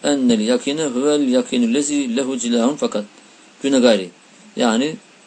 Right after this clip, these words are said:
yakin olan iman ancak kendinde parlaklık olan bir yakindir. Bundan gayrisi yakin, imanı yakin sayılmaz dediler. Ve kâlü zâlike nâksan. Bundan dolayı o parlaklık olmayan yakine naks dediler. Emmellezîne fîhim hiddetun nazar.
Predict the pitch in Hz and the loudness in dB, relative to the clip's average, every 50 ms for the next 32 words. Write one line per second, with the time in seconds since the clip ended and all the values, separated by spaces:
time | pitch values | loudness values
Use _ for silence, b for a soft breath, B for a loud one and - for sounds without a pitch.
0 | - - - - 117 117 127 120 - 151 139 127 120 113 110 104 104 104 - - | -20 -20 -18 -8 -2 0 0 2 2 0 2 2 2 2 2 0 -2 -2 -6 -16
1 | - - - - - - 120 110 107 127 143 147 - 147 131 113 135 147 147 - | -20 -20 -20 -20 -12 -6 -4 0 0 0 0 0 0 0 0 2 0 -2 -2 0
2 | 131 120 123 120 135 143 - - 113 107 120 123 - 170 160 147 127 127 123 113 | 0 2 2 2 2 0 0 0 0 0 0 0 0 0 2 4 4 4 4 2
3 | 101 107 92 95 92 87 - 107 82 82 - - - - - - - 113 107 - | 0 -2 -4 -6 -8 -8 -10 -12 -16 -16 -18 -20 -20 -20 -20 -20 -20 -20 -20 -20
4 | - - - - - - - - - - - 123 135 131 123 107 135 131 120 107 | -20 -20 -20 -20 -20 -20 -20 -20 -20 -8 -4 -2 2 2 2 4 4 2 2 2
5 | - - 160 151 120 110 107 101 - 139 143 - 117 117 113 117 113 110 107 104 | 0 -2 -4 -10 -8 -8 -8 -6 -6 -6 -6 -4 -4 -2 -2 -2 0 -2 -2 -2
6 | 104 - 151 - - 104 104 101 101 - - - - - - - - - - - | -4 -4 -6 -4 -2 -2 -2 -2 -2 -4 -10 -18 -20 -20 -20 -20 -20 -20 -20 -20
7 | - - - - - - - 110 107 113 101 98 104 104 101 - - - 101 95 | -20 -20 -16 -10 -10 -4 -2 -2 -2 -2 -2 -4 -6 -6 -6 -6 -8 -6 -6 -8
8 | 92 - - 147 127 117 104 104 - - 110 113 117 120 113 101 104 123 151 165 | -8 -8 -10 -6 -2 -2 -2 -2 -4 -8 -6 -4 -2 -2 -2 0 0 -2 -2 -4
9 | B B B B B B B B - 127 117 113 110 113 104 101 - - 113 113 | B B B B B B B B -6 -2 0 0 2 0 -2 -6 -2 -2 0 0
10 | 113 107 113 120 120 117 113 104 101 95 92 107 113 107 - 113 131 160 175 - | 0 -2 -2 0 0 2 2 2 0 0 0 -2 -2 0 0 -2 -2 -2 -4 -6
11 | - 110 110 107 - - - - - - - - - - - - - - - B | -4 -2 -2 -2 -2 -4 -6 -6 -14 -16 -20 -20 -20 -20 -20 -20 -20 -20 -20 B
12 | B B B B B B - 110 117 123 131 139 143 143 147 147 135 143 160 151 | B B B B B B -6 -2 0 2 4 4 4 4 2 2 2 0 0 0
13 | 131 120 - - 139 135 127 110 101 123 143 143 - 131 120 - - 120 113 110 | 0 0 0 0 -2 0 0 0 0 -2 -4 -4 -2 -4 -6 -2 0 0 2 2
14 | 107 98 104 98 87 | 0 0 0 -2 -4